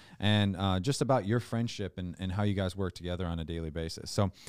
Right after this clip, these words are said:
um, without further ado, we're gonna dive into Cheryl a little bit here. Um, Cheryl, if you don't mind, um, do you mind starting off just telling us a little bit about yourself?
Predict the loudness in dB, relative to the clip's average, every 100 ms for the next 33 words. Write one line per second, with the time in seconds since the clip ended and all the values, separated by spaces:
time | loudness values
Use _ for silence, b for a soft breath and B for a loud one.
0 | B B B 4 6 4 0 -2 4 4
1 | 4 4 4 4 4 4 4 4 4 6
2 | 6 4 2 0 4 4 6 4 4 2
3 | 2 4 4 2 B B 4 6 6 4
4 | _ _ 4 6 6 4 -2 4 6 8
5 | 8 8 6 2 0 4 6 6 6 0
6 | -2 4 6 4 4 6 6 8 4 2
7 | -4 -2 0 2 0 0 0 4 4 4
8 | 2 2 0 -2 -2 -2